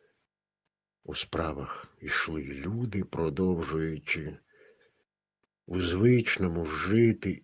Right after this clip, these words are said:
і стилі, і ритмі. Мабуть, сполотнів я. "Естонець Україна?" спитав мене стисло і видав на есті про рашу прислів'я.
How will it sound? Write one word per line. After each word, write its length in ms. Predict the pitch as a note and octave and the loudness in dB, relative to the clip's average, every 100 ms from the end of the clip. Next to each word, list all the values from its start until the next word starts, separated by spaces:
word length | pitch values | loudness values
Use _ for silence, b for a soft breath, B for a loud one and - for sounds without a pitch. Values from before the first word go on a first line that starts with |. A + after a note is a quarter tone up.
| _ | _
і 200 | A2 G#2 | -4 -2
стилі, 680 | - - - C#3 D3 C3 F#2+ | 0 -2 0 2 4 4 0
і 280 | - - F#2+ | -4 -2 -2
ритмі. 720 | E2+ G#2 B2+ B2 - G#2 F2+ - - _ _ _ _ _ _ _ _ _ _ _ | 2 6 6 6 4 2 2 -4 -20 _ _ _ _ _ _ _ _ _ _ _
Мабуть, 360 | F#2+ F#2 G2+ - | -2 0 0 0
сполотнів 920 | - - G2 G2 - G#2 A2+ A#2 F2+ | 0 4 4 4 2 4 6 6 4
я. 300 | E2 C#2+ - _ _ _ _ _ _ _ _ _ - | 0 -2 -4 _ _ _ _ _ _ _ _ _ -2
"Естонець 720 | A#2 - - G#2+ F#2 E2+ - - | 0 2 4 4 4 2 0 -2
Україна?" 680 | F#2+ - B2+ D#3+ D3 - - _ _ _ _ _ _ _ _ _ _ | 0 4 6 8 6 4 -6 _ _ _ _ _ _ _ _ _ _
спитав 520 | - - A2 B2 A2 | -10 0 2 6 6
мене 240 | G2+ G2+ G2 | 6 6 4
стисло 600 | - - A2+ G2+ G2+ G2+ | 4 4 4 4 4 4
і 140 | G#2 | 6
видав 480 | G2+ C3 B2+ A#2+ G2+ | 8 10 10 8 8
на 180 | G#2+ A2 - | 6 4 6
есті 600 | B2+ D3 - - A#2 G2+ B B B - | 8 8 4 6 6 4 B B B -2
про 220 | A2 A#2 | 4 6
рашу 440 | A2+ G#2+ E2+ - D2+ | 8 6 4 -2 -4
прислів'я. 840 | F#2 E2 - F#2 E2+ C#2+ C2 - | -2 0 0 0 -2 -2 -6 -8